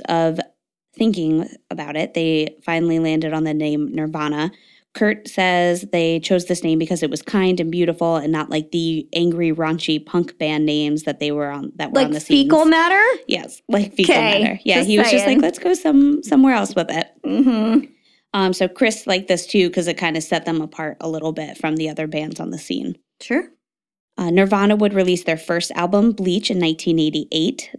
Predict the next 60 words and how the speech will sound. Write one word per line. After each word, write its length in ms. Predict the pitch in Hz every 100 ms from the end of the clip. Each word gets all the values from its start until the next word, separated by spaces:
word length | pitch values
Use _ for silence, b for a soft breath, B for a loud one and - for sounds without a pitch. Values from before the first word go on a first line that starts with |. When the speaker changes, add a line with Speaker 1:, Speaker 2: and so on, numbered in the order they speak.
| -
Speaker 1:
The 80 |
lyrics 420 | 185 175 175 185 -
were 160 | 165
all 220 | 160 170
written 280 | 202 185 208
by 140 | 214 233
Kurt, 460 | - 190 180 -
who 240 | 196 196 180
says 280 | 175 165
most 240 | 180 170 165
of 40 |
the 80 | 202
songs 420 | 202 175 170 165
were 160 | 170 165
about 340 | 160 160 160
his 380 | - - 170 160
life 380 | 156 165 156 160
in 140 | 175
Aberdeen. 680 | 185 156 156 156 151 160 240 - _ _ _ _ _ -
At 160 | 185 185
this 160 | 208
point, 260 | - 185 185
Nirvana 380 | 180 170 170 170
was 180 | 175
just 300 | - 170 160
Chris 300 | - 180 175 -
and 240 | - 165
Kurt, 400 | 156 170 165 165 _ _ _ _ _ _ -
and 160 | 202
they 100 | 196
would 120 | 185 185
have 240 | 214 226
a 60 | 208
drummer, 480 | 196 180 175 170
but 440 | 165 185 175 160 156
it 160 | 180 165
wasn't 380 | 180 165 170 156
one 180 | 160
that 140 | 156 151
they 100 | 147
were 100 | 147
settled 420 | - 147 147 147
on. 240 | 139 143
So 220 | 156 175 160
for 220 | 165 160
the, 320 | 160 151 151
their 160 | - 160
album 360 | 156 160 160 156
Bleach, 380 | 214 220 202
they 80 | -
used 280 | 170 160 160
Dale 220 | 165 151
Clover, 460 | 147 196 170 165 196
who 120 | 208
we 60 | 180
said 240 | 165 160
was 160 | 160 156
in 140 | -
the 80 | 165
Melvins, 580 | 156 151 147 147 170